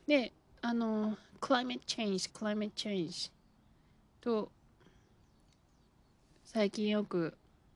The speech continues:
聞く。もう、あの、二年前ぐらいよりもすごくよく聞くようになったと思うんですよね。特に去年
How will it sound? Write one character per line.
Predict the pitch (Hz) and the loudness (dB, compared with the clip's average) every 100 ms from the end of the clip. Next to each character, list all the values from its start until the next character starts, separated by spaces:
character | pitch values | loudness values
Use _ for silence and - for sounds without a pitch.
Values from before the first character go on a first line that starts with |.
| _ _ _ - - | _ _ _ -20 -10
聞 | - - | -10 -8
く。 | - - - - - - - _ - - - _ _ _ - - | -12 -10 -10 -10 -14 -16 -20 _ -20 -20 -20 _ _ _ -10 2
も | 269 233 - | 4 4 2
う、 | - - | -2 0
あ | 220 | 2
の、 | 220 214 - - | 2 -2 -8 -2
二 | 247 233 | 6 8
年 | 285 349 381 370 339 339 | 10 10 10 10 8 8
前 | 330 320 | 8 6
ぐ | 311 | 6
ら | 302 | 4
い | 233 | 4
よ | |
り | 202 | 2
も | 196 196 | 2 0
す | - | 2
ご | 254 330 | 4 4
く | 254 | 4
よ | 269 | 0
く | - | -6
聞 | - | -14
く | - 294 - | -6 -6 -2
よ | 254 285 | 4 6
う | 233 | 6
に | 214 | 4
な | 233 | 4
っ | |
た | 233 | 2
と | 202 | 2
思 | 190 190 | 4 4
う | |
ん | |
で | 180 | 2
す | 180 | 2
よ | 185 | 2
ね。 | 185 185 190 - - - - | 2 2 -2 -12 -20 -20 -6
特 | 254 - | -2 2
に | 214 202 | 4 4
去 | - 233 | 2 2
年 | 214 190 | 4 2